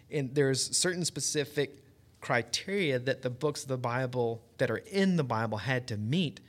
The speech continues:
in order for it to be, quote unquote, the Bible. And when you get that, that helps. So when, like you said, like, when Ralph comes up with his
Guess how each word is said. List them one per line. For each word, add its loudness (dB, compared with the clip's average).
in -2
order 0
for -6
it -8
to -6
be, -4
quote -2
unquote, -4
the -4
Bible. 0
And -2
when 0
you -2
get -2
that, 0
that 2
helps. -2
So -2
when, 0
like -2
you -2
said, 2
like, 4
when 0
Ralph 4
comes 0
up -2
with -4
his -2